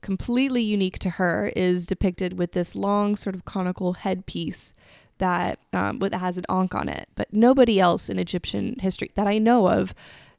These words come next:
has this sort of same headpiece that she wears. So, and I'll, I'll, I'm gonna start to tie this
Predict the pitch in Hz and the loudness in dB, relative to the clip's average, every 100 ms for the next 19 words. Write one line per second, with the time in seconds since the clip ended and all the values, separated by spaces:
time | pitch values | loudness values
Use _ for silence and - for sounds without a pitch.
0 | - 202 202 196 180 185 190 - 185 180 | -6 0 4 2 4 2 2 0 0 2
1 | 175 180 - - 196 180 165 180 170 - | 0 -2 -6 -4 -2 -2 -2 -4 -4 -6
2 | 190 - - 190 185 - 202 208 - - | -8 -8 -8 -8 -6 -4 -2 -2 -2 -6
3 | - - - _ _ _ _ _ _ - | -10 -12 -16 _ _ _ _ _ _ -20
4 | - - - - 190 185 202 220 233 220 | -20 -20 -20 -4 0 2 6 6 6 2
5 | 220 - - _ - 214 220 214 214 202 | 0 -4 -16 _ 2 6 6 4 0 -4
6 | - 180 180 175 | -4 -2 0 -2